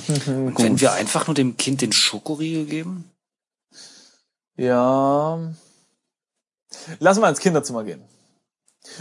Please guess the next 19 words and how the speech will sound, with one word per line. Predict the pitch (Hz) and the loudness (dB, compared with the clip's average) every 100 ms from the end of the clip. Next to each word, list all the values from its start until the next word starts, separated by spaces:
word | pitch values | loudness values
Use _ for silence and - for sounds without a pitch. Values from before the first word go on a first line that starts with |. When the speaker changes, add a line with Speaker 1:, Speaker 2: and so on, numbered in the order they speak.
| - | 0
Speaker 1:
Oder, | 175 196 185 - _ | 4 6 4 0 _
ja | 151 147 | 2 4
doch, | 131 113 | 4 0
lass | 143 147 | -2 -2
mal | |
ins | 127 | -4
Kinderzimmer | - 120 107 107 - | -4 -6 -6 -12 -12
gehen. | - - _ _ - - _ _ _ _ _ _ _ _ _ _ _ _ _ _ _ _ _ _ _ | -14 -18 _ _ -20 -20 _ _ _ _ _ _ _ _ _ _ _ _ _ _ _ _ _ _ _
Oder? | - 160 320 _ _ _ _ _ _ | -2 0 0 _ _ _ _ _ _
Speaker 2:
Ja. | 143 170 - _ _ - - _ _ _ | 0 2 0 _ _ -20 -20 _ _ _
Speaker 1:
So. | 127 113 - _ - - - - | 0 0 -4 _ -20 -20 -18 -14
Speaker 2:
Bin | 110 | -10
da. | 104 | -4
Speaker 1:
Hier | 123 180 | 4 6
riecht | 190 220 | 6 6
es | 226 208 | 6 6
verbrannt. | 190 139 135 110 104 - - - | 2 4 2 2 -4 -8 -10 -6
Äh, | |
ja. | 131 131 131 131 123 117 - - | -4 -2 -2 -4 -6 -10 -10 -10